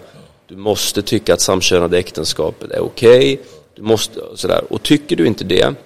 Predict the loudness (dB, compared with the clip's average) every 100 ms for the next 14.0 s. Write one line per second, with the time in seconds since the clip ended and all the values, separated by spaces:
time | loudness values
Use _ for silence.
0 | _ _ -20 _ _ _ _ 0 4 4
1 | 4 4 2 0 -2 -12 -20 -20 _ _
2 | _ _ _ _ _ -20 -20 -20 _ 0
3 | 2 4 6 6 6 0 2 4 6 4
4 | 2 -2 -10 -20 -20 _ _ _ _ _
5 | _ _ _ -4 2 4 6 4 2 -2
6 | -4 -4 -2 0 -2 0 -4 -4 -8 -6
7 | -6 -6 -8 _ _ -20 _ _ _ -4
8 | -2 -4 -8 _ -2 0 2 0 -4 -10
9 | _ _ _ -6 0 4 6 6 2 -4
10 | -16 _ _ _ _ _ _ _ _ _
11 | _ _ -12 -8 -6 -8 -12 -16 -20 _
12 | _ 0 4 4 4 2 0 0 4 6
13 | 6 4 4 2 2 -4 -8 -8 -10 -12